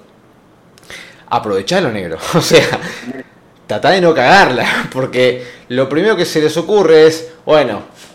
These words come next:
impuesto de acá, impuesto de allá, impuesto de acá, impuesto de allá.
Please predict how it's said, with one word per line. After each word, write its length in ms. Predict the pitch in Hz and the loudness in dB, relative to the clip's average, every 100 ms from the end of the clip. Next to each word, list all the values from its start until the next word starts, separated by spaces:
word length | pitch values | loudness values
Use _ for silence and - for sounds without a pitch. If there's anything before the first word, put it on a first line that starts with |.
| - | -12
impuesto 500 | 131 131 190 196 190 | -10 0 0 2 2
de 60 | |
acá, 600 | 170 156 208 214 214 202 - | 2 2 4 4 2 -4 -10
impuesto 440 | 127 131 160 156 | -6 -2 0 2
de 100 | 143 | 2
allá, 600 | 139 180 170 175 165 - - | 0 0 2 2 0 -6 -14
impuesto 500 | 123 139 127 127 123 | -8 -6 -4 0 0
de 80 | |
acá, 280 | 123 139 151 | 0 0 0
impuesto 320 | 131 120 117 | 0 -4 -2
de 60 | 110 | -2
allá. 260 | 110 95 | -2 -6